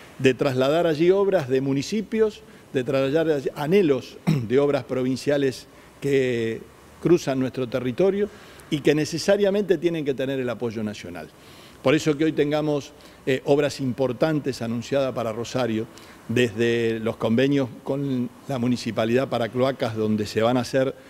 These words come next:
en el marco de los acuerdos con la empresa de aguas, con asa, la posibilidad de una obra, eh, histórica, de una obra que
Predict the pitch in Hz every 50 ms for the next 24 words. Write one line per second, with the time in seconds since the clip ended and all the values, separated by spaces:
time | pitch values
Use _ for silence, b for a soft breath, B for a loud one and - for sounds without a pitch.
0 | B B B - 120 117 117 120 127 135 131 117 131 117 117 117 117 - 120 110
1 | 98 131 127 135 131 123 120 - - 113 110 107 107 107 - 143 139 - - 117
2 | 110 107 104 95 92 92 95 95 - - - 110 131 156 175 147 113 104 104 95
3 | - - 104 117 147 151 123 - - 107 - - B B B B B B B B
4 | B B B 139 131 127 156 139 - 151 160 190 214 208 190 190 196 185 185 190
5 | 196 196 190 185 180 175 - - 160 151 147 143 - - 156 - - 151 139 127
6 | 117 104 113 101 101 98 101 - - 127 135 139 143 151 156 156 156 151 151 143
7 | - B B B B B B B B B - - 131 139 135 135 135 135 131 135
8 | 135